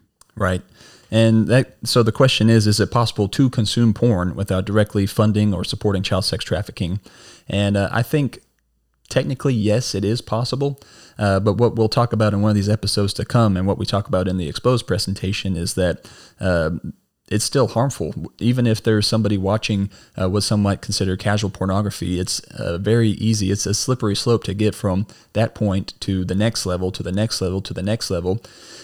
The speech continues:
And ultimately, someone could either directly be, uh, seeking out child pornography, or someone could even directly be seeking out a child to have sex with. And we'll talk about that more later.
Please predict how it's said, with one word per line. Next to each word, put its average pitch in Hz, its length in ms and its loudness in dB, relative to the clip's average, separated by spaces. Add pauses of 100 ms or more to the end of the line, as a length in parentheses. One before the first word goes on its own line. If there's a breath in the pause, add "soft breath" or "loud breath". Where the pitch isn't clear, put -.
And 90 200 -4
ultimately, 101 600 -2
someone 101 420 -2
could 110 440 0
either 104 240 2
directly 107 480 0
be, 104 320 0 (320 loud breath)
uh, - 120 -2
seeking 120 340 0
out 117 160 2
child 113 220 0
pornography, 123 580 0
or 110 80 0
someone 117 280 0
could 107 120 -2
even 123 240 0
directly 110 400 0
be 110 140 0
seeking 110 400 -2
out 104 240 0 (180 loud breath)
a - 100 -4
child 107 280 0
to 101 80 -2
have 92 180 0
sex - 260 -2
with. - 240 -8 (400 loud breath)
And 95 220 0
we'll 117 80 4
talk 131 220 2
about 101 240 2
that 95 160 2
more 98 340 4
later. 104 440 2